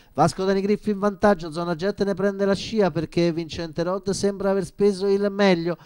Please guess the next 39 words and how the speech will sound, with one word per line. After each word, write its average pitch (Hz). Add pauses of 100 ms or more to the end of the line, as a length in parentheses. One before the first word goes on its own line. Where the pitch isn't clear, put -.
(180)
Solo 156
Caff 190
è 208
riuscito 196
a -
spostare 190
dalla 190
corda 226
e -
emerge 214
in 202
terza 214
posizione 196
trascinandosi 180
Alessandro 180
Bar, 147 (380)
mentre 180
restano 170 (600)
all'interno 165
Tuono 165
Fez 147
e 156
Arabia 147
Jet. 139
Siamo 147
in 160
vista 180
dei 175
cinquecento 190
finali 196
con 143
Vasco 151
Deni 156
Griff 180
in 202
vantaggio 196
su 190
Zona 196
Jet, 175